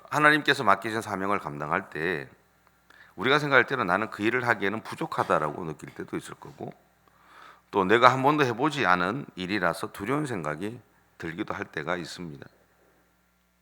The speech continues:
하지만 이 순간 우리는 나를 바라보고 있던 눈,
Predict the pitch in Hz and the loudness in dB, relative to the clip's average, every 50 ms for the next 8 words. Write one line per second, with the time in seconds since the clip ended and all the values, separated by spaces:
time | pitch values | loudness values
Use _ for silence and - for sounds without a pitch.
0 | _ _ _ _ - - - - - - - - - - - - - _ - - | _ _ _ _ -20 -20 -20 -20 -20 -18 -18 -18 -18 -18 -20 -20 -20 _ -4 -2
1 | 135 175 180 185 151 131 - - 156 165 165 143 110 90 92 135 160 139 95 90 | 2 4 6 6 6 4 2 0 0 2 2 2 2 2 2 2 4 4 2 2
2 | 104 101 73 67 - - _ _ _ _ _ _ _ _ _ _ - - 87 87 | -2 -4 -6 -10 -12 -20 _ _ _ _ _ _ _ _ _ _ -8 0 6 6
3 | 104 127 170 180 - 120 104 101 104 107 113 120 113 101 - 113 107 95 80 76 | 8 8 8 6 6 4 4 4 4 4 2 2 2 2 2 -2 -4 -2 -4 -6
4 | 76 76 71 65 | -8 -8 -10 -12